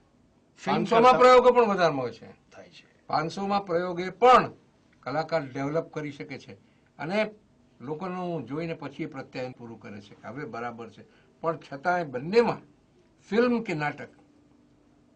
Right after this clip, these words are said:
Speaker 2: બંનેમાં રિલીઝ પછી, જોયા પછી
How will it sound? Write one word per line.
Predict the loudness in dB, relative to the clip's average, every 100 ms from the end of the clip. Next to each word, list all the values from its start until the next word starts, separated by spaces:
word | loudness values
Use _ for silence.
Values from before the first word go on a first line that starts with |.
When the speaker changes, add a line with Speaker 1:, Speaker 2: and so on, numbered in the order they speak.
| _ -6
Speaker 2:
બંનેમાં | -2 0 0 -2 -8 _ _ _ _ _ _ _ _ _ _ _ _ _ _ -12
રિલીઝ | -6 -6 -8
પછી, | -12 -10
જોયા | -8 -8
પછી | -8 -12 -14 -16 -16